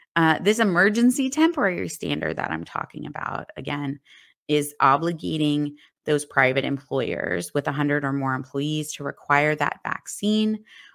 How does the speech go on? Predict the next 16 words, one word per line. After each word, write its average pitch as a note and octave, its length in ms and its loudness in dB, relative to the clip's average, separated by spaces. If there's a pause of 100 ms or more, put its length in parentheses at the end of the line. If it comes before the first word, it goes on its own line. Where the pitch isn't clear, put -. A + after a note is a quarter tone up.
(140)
um, D3 400 0 (180)
for C#3+ 160 -2
covid - 320 -2
nineteen E3 540 0
or D3+ 180 2
weekly C#3+ 380 -4
testing, C#3 640 -4 (340)
and D3 160 2
also C#3+ 320 0
has C3+ 320 -4 (100)
masking E3+ 480 -2
requirements C3+ 640 -2
for - 180 -6
those B2+ 380 -4 (160)
unvaccinated C3+ 880 -4
employees. - 800 -10